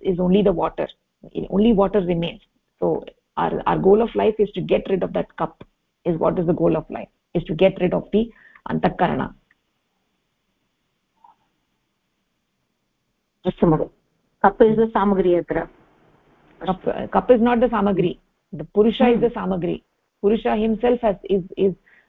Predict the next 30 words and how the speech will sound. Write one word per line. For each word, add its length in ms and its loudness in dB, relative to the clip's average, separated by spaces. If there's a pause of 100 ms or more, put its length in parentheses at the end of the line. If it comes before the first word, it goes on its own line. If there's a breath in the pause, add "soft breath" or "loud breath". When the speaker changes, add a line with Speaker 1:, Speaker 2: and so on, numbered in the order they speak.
(120)
Speaker 1:
because 260 2
of 120 4
the 60 4
impact 380 -2
of 120 -4
the 60 2
guna, 300 -2
is 140 0
appearing 480 2
like 140 -2
the 100 -4 (240)
cup. 420 -4 (1500)
So 80 2
when 200 2
the 60 2
gunas 400 2
are, 200 2
when 140 -2
you 80 0
get 280 -2
rid 120 0
of 140 -2
the 80 -2
gunas, 420 -2 (100)
then 160 -2
the 100 0
cup 240 -2
is 100 2
also 200 -2
gone. 360 -8